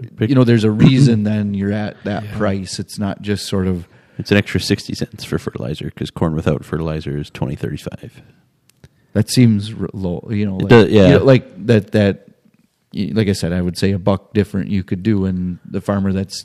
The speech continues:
Speaker 2: getting it then, you know, would, would be okay with that. So,
Speaker 1: Whereas soybeans with fertilizer is twenty-one thirteen, and soybeans without fertilizer is nineteen eighty-six. So that's a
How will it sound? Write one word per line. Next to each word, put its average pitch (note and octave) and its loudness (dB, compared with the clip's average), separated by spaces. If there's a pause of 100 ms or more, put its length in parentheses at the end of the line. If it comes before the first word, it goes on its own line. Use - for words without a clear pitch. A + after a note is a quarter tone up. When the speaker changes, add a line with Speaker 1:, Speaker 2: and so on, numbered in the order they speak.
Speaker 2:
getting C#3 2
it A2 0
then, F#2+ -4 (260)
you G#2 -6
know, F2+ -4
would, F#2 -10 (180)
would G2 -10
be F#2 -2
okay F2 -4
with F#2 -6
that. F#2 -14
So, F2+ -14 (440)
Speaker 1:
Whereas E2+ 4
soybeans D2+ 0
with - -4
fertilizer D2 -6
is D2 -8
twenty-one G2 -2
thirteen, E2 -6
and F2 -10
soybeans D#2+ -2
without E2 -6
fertilizer D#2 -4
is D2+ -10
nineteen D#2+ -6
eighty-six. - -8
So E2 -10
that's - -8
a - -12